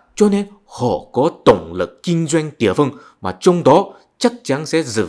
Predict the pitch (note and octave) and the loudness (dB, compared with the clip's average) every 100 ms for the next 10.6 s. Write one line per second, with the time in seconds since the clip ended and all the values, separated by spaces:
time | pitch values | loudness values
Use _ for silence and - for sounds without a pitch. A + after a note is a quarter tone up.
0 | E2+ F2 E2+ F#2 E2+ E2+ F2 A#2+ C3 G2 | -2 -2 -2 -6 -6 -8 -8 -10 -6 -4
1 | D#2 G#2+ D3 C3 F2 - _ _ - A2+ | -4 0 2 2 -2 -6 _ _ -6 -4
2 | G2+ G#2+ F#2+ - F#2 F2 B2+ D#3 C3+ C#3 | -2 -2 -2 -2 -4 -4 -6 -4 -4 -6
3 | - G3 F#3 A2 E2+ - F2+ E2+ G2 D3 | 0 0 2 0 -4 -2 -2 -2 -6 -6
4 | G2+ F2 A#2 B2 - _ _ _ - B2 | -6 -4 -4 -6 -12 _ _ _ -6 -2
5 | G#2 D#2+ D#2 F2+ E2 - D2+ - F#2+ E2 | 0 -2 -2 -2 -2 -2 -6 0 -2 -2
6 | F#2+ C#2+ - A2 A#2+ A#2+ _ _ B2+ C3 | -8 -12 -14 -10 -10 -10 _ _ 2 2
7 | D3 - - A2 D3+ G#2 C#2+ _ B2 A2 | 0 -10 -10 -8 -6 -6 -8 _ 2 2
8 | G2 F#2+ D3 C3+ B2+ G#2 E2 - - C3+ | 2 0 -2 -2 -6 -2 -2 -4 -2 0
9 | F#2+ F2+ G2 D#2+ - B2+ C3 G#2+ - _ | 0 -4 -8 -10 -10 -8 -6 -8 -10 _
10 | _ _ D3+ F3+ C3+ - | _ _ 0 4 4 2